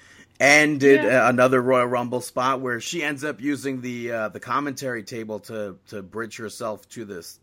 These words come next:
Speaker 1: the steel steps
Speaker 2: I
Speaker 1: to get back in. I like that.
Speaker 2: It did take a little bit long to get from point A to point
Speaker 1: Yeah.
Speaker 2: B, that spot, and that kinda took me out of it.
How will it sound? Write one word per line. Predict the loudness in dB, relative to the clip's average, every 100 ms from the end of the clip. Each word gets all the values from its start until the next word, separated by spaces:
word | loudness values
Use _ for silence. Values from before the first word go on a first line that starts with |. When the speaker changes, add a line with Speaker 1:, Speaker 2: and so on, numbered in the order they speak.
| -20
Speaker 1:
the | -20
steel | -14 -16
steps | -12 -8 -6
Speaker 2:
I | -6
Speaker 1:
to | -8
get | -12 -10
back | -12 -12
in. | -14
I | -12
like | -12 -14 -12
that. | -10 -10 -14 _ _ _ -8
Speaker 2:
It | -6 -6 _ -6
did | -6 -6
take | -10 -8 -8
a |
little | -2 0 0
bit | -2 -4
long | 0 2 2 -2 -10
to | -6 -6
get | -2 -2 -2
from | -8 -8
point | -6 -6 -6
A | -4 -2 -2
to | -6
point | -10 -6 -4
Speaker 1:
Yeah. | 0
Speaker 2:
B, | 0 -2 -6 _ _ -18
that | -18
spot, | -10 -6 -4 -6 _ _ _ _ -2
and | 0 2
that | 0
kinda | 0 -2 2 2 0
took | -4 -8 -6
me | -8 -8
out | -4 -2
of | -2 -2
it. | -2